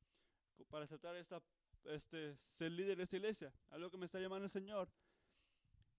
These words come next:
pero es algo que también me llamó hace diez años a hacer este, estar en el ministerio. Así que les quiero compartir esto.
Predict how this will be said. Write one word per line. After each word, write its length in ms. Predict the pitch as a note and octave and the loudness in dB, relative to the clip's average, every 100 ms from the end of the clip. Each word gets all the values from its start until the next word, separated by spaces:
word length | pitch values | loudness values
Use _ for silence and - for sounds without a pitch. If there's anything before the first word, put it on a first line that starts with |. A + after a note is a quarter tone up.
| - - | -20 -6
pero 140 | D3+ D#3 | 0 2
es 80 | E3+ | 4
algo 160 | F#3+ | 2
que 60 | F#3+ | 2
también 260 | E3+ E3+ | 4 4
me 140 | F3+ F#3 | 4 0
llamó 420 | D3 D3 F3+ F#3+ | 0 2 2 2
hace 300 | D#3 D#3+ D3+ | 0 -4 -2
diez 220 | E3 G#3 | 0 2
años 200 | A3+ A3 | 2 4
a 40 | F3+ | 2
hacer 260 | - E3 | 2 0
este, 440 | E3+ E3 - D3+ D3 | 2 0 0 0 0
estar 180 | C3+ D#3 | 0 2
en 60 | |
el 60 | E3 | 4
ministerio. 400 | F3 E3 F#3 D3+ | 6 6 4 0
Así 140 | D#3 | -2
que 80 | G3 | -2
les 100 | F#3 | -2
quiero 140 | G#3+ | -2
compartir 380 | F#3+ E3+ E3+ F#3+ | 0 2 2 4
esto. 220 | F#3+ E3+ | 4 4